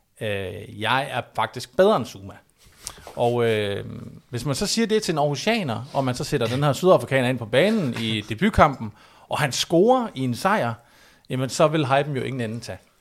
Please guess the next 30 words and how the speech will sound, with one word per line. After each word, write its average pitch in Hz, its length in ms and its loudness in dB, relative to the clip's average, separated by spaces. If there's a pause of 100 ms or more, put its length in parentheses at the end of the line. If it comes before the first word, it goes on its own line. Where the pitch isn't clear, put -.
Så 135 100 -4
jeg 135 100 2
husker 165 260 -2
det 117 80 -6
som 131 140 -4
om, 147 180 2
at 117 160 -4
jeg, 113 160 0
jeg 131 140 2
kom 127 120 -4
hjem 143 140 -2
på 123 80 -10
stadion, 127 420 0
er 113 160 -4
ovenud 170 340 2
lykkelig. 147 360 2 (360)
A 123 80 -6
G 143 140 0
F - 40 -8
ligger 127 140 -2
godt 131 120 0
nok 135 120 -4
i 107 40 -8
bunden, 156 380 0
men 104 200 -8
vinder 190 180 2
den 143 140 -2
her 147 160 -2
kamp. 190 340 -4 (680)
Øh, 117 680 -2